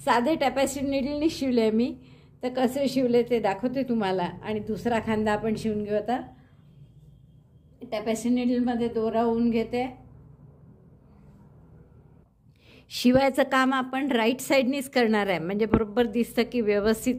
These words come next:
चालू आहे, येत आहे की नाही. रॉंग साईडनी केलं तर दिसत नाही नीट. आता आपण काय करणार की याचा, अ, आतला भाग टाक्याचा आणि इकडच्याही टाक्याचा आतला भाग,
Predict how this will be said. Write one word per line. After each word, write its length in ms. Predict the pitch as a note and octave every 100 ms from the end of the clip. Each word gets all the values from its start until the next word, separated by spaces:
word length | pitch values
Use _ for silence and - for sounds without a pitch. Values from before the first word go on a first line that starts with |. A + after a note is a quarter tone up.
| A#3
चालू 240 | G3+ G#3+
आहे, 240 | A3 G3
येत 80 | G#3 G#3
आहे 120 | G#3
की 140 | G3+
नाही. 220 | F3+ D#3 - - - - - -
रॉंग 320 | G#3+ A3+ A#3+
साईडनी 300 | C4 A#3+ C4
केलं 280 | C4 C4 C#4 C4+
तर 60 |
दिसत 400 | A#3 A#3 B3+ B3
नाही 160 | A#3+ G#3+
नीट. 220 | F#3 D#3+ - - - - -
आता 200 | B3+ C4+
आपण 280 | C4+ C#4+ C#4+
काय 160 | D4
करणार 360 | C#4 C#4 C#4 C#4+
की 140 | C#4+ C#4
याचा, 300 | B3+ B3+ C4 B3+ - -
अ, 400 | A#3 A3+ G#3 - -
आतला 360 | A3+ A#3+ C#4 C#4
भाग 220 | A#3 G3+ F3
टाक्याचा 460 | G3 F#3+ F#3+ F#3 D#3+ - _ _ _ _ _ _
आणि 300 | - A3+ A#3
इकडच्याही 460 | A3+ C4 C4+ C#4 C#4
टाक्याचा 480 | C4+ G#3 F#3+ F#3+ A#3
आतला 480 | - G3 - D#3
भाग, 160 | D#3 D3